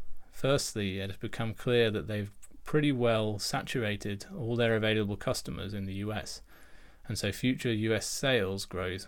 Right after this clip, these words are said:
will be entirely dependent on how much work existing customers get, which is in turn a function of the overall level of construction demand. Internationally, there's still plenty of room for growth,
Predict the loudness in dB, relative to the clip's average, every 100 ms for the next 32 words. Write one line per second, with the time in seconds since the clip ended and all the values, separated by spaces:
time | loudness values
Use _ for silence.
0 | -12 -8 -2 0 0 0 0 2 0 -2
1 | -2 -2 -2 -6 -8 -4 -4 -4 -2 0
2 | 2 0 -8 -10 -6 -4 -4 -4 -2 -2
3 | -2 -4 -6 -6 -8 -6 -4 -4 -6 -16
4 | -20 -20 -20 -20 -20 -20 -10 -8 -6 0
5 | 0 0 0 2 4 4 0 -2 -4 0
6 | -2 -2 -2 0 0 -2 -6 0 2 4
7 | 2 0 0 0 0 -2 -2 -6 -2 -4
8 | -4 -8 -6 -4 -2 -4 -8 -12 -14 -10
9 | -6 -4 -2 -2 -4 -10 -12 -14 -16 -16
10 | -16 -16 -10 -6 -2 2 2 2 -2 -2
11 | -2 -4 -8 -8 -6 -2 0 -2 -2 -2
12 | -2 -2 -2 -2 -2 -2 -6 -2 -2 -2